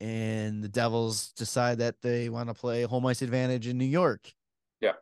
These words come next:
Speaker 1: And then, what was it, just back and forth the rest of the way?
Speaker 2: And then it was home team won back-to-back, and then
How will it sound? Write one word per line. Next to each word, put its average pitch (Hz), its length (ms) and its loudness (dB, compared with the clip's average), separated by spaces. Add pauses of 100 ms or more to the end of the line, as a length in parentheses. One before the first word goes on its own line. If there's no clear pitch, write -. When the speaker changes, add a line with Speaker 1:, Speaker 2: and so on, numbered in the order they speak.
(640)
Speaker 1:
And 117 120 -4
then, 120 360 0
what 151 140 4
was 110 140 2
it, 110 40 -8
just 113 160 -8
back 113 220 -2
and 117 100 -8
forth 123 200 0
the 120 80 -2
rest 113 180 0
of 113 60 -6
the 101 40 -6
way? 107 340 -4 (340)
Speaker 2:
And 127 140 8
then 135 80 8
it 135 40 10
was 127 140 8
home 127 260 4
team 113 520 -2 (280)
won 107 420 2
back-to-back, 95 760 4 (760)
and 110 260 0
then 98 520 2